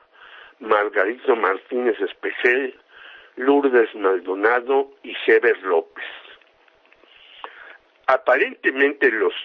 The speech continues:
últimos dos casos, en uno, el de Lourdes, ya hay detenidos, y en el otro, Sever López, la ves-, la pesquisa va avanzada. Sería mucho pedir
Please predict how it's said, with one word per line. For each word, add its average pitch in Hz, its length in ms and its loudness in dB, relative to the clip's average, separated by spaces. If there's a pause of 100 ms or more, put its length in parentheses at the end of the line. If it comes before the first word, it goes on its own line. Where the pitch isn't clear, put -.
(220)
últimos 117 500 -2 (260)
dos 135 180 4 (120)
casos, 127 480 0 (360)
en 107 240 -4
uno, 131 380 2 (220)
el 113 220 2
de 98 120 4
Lourdes, 113 520 0 (720)
ya 110 240 2
hay 131 140 0
detenidos, 131 720 2 (760)
y 117 120 0
en 101 200 0
el 101 180 2
otro, 156 560 2 (380)
Sever 113 300 2
López, 117 480 2 (920)
la 113 300 6
ves-, 107 200 -4 (280)
la 123 280 4
pesquisa - 680 -2
va 139 320 2 (320)
avanzada. 98 720 0 (1200)
Sería 156 380 2
mucho 214 420 -8
pedir 120 460 0